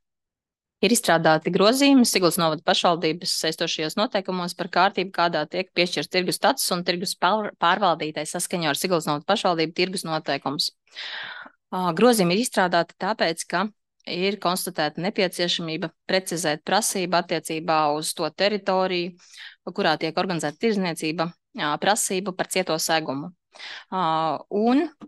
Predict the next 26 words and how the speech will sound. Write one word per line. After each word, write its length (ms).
ā, 180
šobrīd 400
ir 80
tā, 220
ka 80
cieto 320
segumu 280
prasību 560
attiecībā 400
uz 80
visu 160
teritoriju, 360
kurā 180
notiek 300
tirdzniecība, 500
attiecina 480
uz, 260
ā, 160
visu 240
Siguldas 440
pilsētas 560
teritoriju 600
un 320
novadā 420
nav 220
izņēmumi, 580